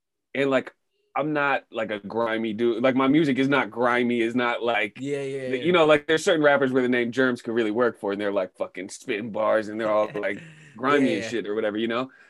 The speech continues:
Speaker 1: That's not me, really. And so I was like, "Damn, this," association you hear when you hear that name isn't really what I'm giving
Speaker 2: You
Speaker 1: you or
Speaker 2: think
Speaker 1: who
Speaker 2: almost
Speaker 1: I
Speaker 2: like a
Speaker 1: am.
Speaker 2: battle rapper, like an Eminem type of Eight Mile
Speaker 1: Right.
Speaker 2: thing, right? Yeah.
Speaker 1: Exactly. Something like that, it could work perfect for.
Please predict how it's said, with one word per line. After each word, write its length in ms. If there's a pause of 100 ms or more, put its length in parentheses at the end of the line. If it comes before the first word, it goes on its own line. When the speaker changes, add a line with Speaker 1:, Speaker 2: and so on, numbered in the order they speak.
(140)
Speaker 1:
That's 240
not 200
me, 200
really. 380
And 120
so 160
I 60
was 100
like, 120
"Damn, 280
this," 200 (460)
association 680
you 100
hear 160
when 120
you 60
hear 160
that 180
name 260
isn't 240
really 280
what 200
I'm 180
giving 280
Speaker 2:
You 120
Speaker 1:
you 60
or 20
Speaker 2:
think 240
Speaker 1:
who 40
Speaker 2:
almost 260
Speaker 1:
I 60
Speaker 2:
like 100
a 40
Speaker 1:
am. 60
Speaker 2:
battle 320
rapper, 360
like 200
an 60
Eminem 540
type 300
of 120
Eight 180
Mile 280
Speaker 1:
Right. 180
Speaker 2:
thing, 220
right? 340
Yeah. 300
Speaker 1:
Exactly. 480
Something 300
like 180
that, 160
it 60
could 140
work 220
perfect 380
for. 240